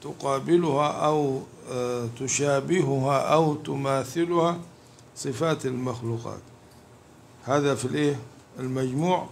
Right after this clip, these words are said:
في مقابلة المجموع، فهذا لا يمنع أن بعض الصفات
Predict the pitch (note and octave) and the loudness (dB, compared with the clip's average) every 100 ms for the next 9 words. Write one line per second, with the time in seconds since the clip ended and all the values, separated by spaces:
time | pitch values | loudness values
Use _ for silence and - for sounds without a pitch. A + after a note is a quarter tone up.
0 | - - D3+ D3 - C#3 C#3 E3 C#3+ A#2 | -14 -4 -2 0 0 -2 2 2 2 -2
1 | C3 B2 A#2+ A2+ - - E3+ G3 G3+ A3 | -4 -4 -4 -4 -6 2 4 6 6 8
2 | A#3 A3 A3+ G#3+ F#3+ - F#3 F#3+ F3+ F#3 | 6 4 2 4 4 2 -2 -2 0 6
3 | G3+ D3+ D3 F3+ F3+ - - - - - | 6 6 0 -2 -2 -10 -20 -20 -20 -20
4 | - - - - F3 E3+ G3 G3+ | -6 -2 -2 0 -2 2 6 6